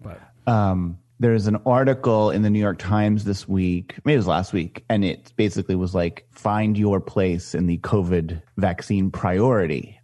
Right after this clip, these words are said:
Speaker 1: <laughs> Oh, weird. Okay.
Speaker 2: You know, so it sort of talked about, like, how they're deciding who, where, you know, who's getting it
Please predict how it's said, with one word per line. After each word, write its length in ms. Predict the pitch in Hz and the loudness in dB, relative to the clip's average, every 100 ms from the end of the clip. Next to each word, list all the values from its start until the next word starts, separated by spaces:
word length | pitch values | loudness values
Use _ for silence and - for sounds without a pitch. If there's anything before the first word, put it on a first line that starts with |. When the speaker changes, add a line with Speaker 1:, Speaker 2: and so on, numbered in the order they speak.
| _ | _
Speaker 1:
<laughs> 240 | - 110 - | -4 -4 -6
Oh, 180 | 160 156 | -2 -2
weird. 460 | 110 156 139 101 | 2 4 4 2
Okay. 380 | 95 135 113 107 151 - | 0 2 2 2 0 -2
Speaker 2:
You 60 | 139 | 2
know, 40 | |
so 140 | 135 143 | 4 4
it 80 | 135 | 4
sort 160 | 139 | 2
of 60 | 120 | 2
talked 260 | 123 123 | 0 0
about, 180 | 117 117 | 2 0
like, 180 | 110 107 | 0 -2
how 220 | - 101 | 0 0
they're 120 | 104 | 2
deciding 580 | 104 104 - 95 95 98 | 2 0 2 0 2 0
who, 180 | 90 95 | 0 -2
where, 220 | - 95 | 0 -2
you 100 | 85 | 0
know, 180 | 87 90 | -2 0
who's 300 | 90 101 104 | 0 0 -2
getting 280 | - 90 | -2 0
it 80 | 92 | 0